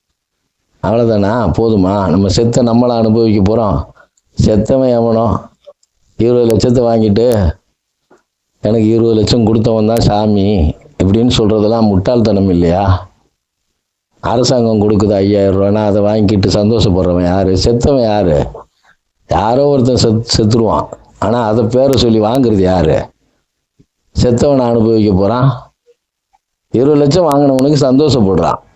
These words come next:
செத்தாலும் பரவாயில்ல, இருபது லட்சம் வந்துருச்சு, பத்து லட்சம் வந்துருச்சு, என்ன பிரயோஜனம் இருக்கு? அப்போ கூட இருக்கிறவனை கூட நம்பக்கூடாது, சொந்த பந்தத்தை கூட நம்பக்கூடாது. ஏன்னா அவனுக்கு பணம் வந்தா சரின்றான்.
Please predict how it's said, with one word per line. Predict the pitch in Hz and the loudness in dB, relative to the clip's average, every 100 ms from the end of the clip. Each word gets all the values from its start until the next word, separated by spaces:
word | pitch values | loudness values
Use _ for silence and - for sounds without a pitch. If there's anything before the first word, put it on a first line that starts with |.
| - | -2
செத்தாலும் | 113 113 143 147 127 | 0 0 0 2 2
பரவாயில்ல, | 120 120 110 101 107 101 - - _ _ _ _ _ _ _ - | 2 0 0 0 0 -2 -6 -14 _ _ _ _ _ _ _ -4
இருபது | 104 120 117 | 0 2 2
லட்சம் | 110 98 123 | 0 0 0
வந்துருச்சு, | 113 107 90 101 | 0 0 0 0
பத்து | 101 95 | 0 0
லட்சம் | 101 95 120 | 0 0 0
வந்துருச்சு, | 113 104 95 110 | 0 0 0 0
என்ன | 123 214 | 2 2
பிரயோஜனம் | 220 127 101 87 82 | 2 2 0 0 0
இருக்கு? | 71 71 78 87 - _ - _ - | -2 -2 -2 -4 -6 _ -20 _ -8
அப்போ | 98 120 156 113 123 | -4 -2 0 0 0
கூட | 147 180 | 2 2
இருக்கிறவனை | 170 151 170 170 170 160 | 2 2 2 2 2 2
கூட | 151 156 | 2 2
நம்பக்கூடாது, | 143 123 127 113 101 82 73 - - _ _ _ _ _ _ _ - | 2 2 2 2 2 2 0 -4 -12 _ _ _ _ _ _ _ -6
சொந்த | - 143 170 | -2 2 2
பந்தத்தை | 165 165 165 165 | 2 2 2 2
கூட | 160 175 | 2 2
நம்பக்கூடாது. | 139 120 120 104 90 71 67 - - _ _ _ _ _ _ - | 2 2 2 2 0 0 -2 -4 -20 _ _ _ _ _ _ -6
ஏன்னா | 120 | -2
அவனுக்கு | 156 139 143 147 120 | 0 0 0 2 0
பணம் | 127 139 160 | 0 0 2
வந்தா | 151 147 | 2 2
சரின்றான். | 151 147 123 127 113 90 80 | 2 2 2 2 0 0 -2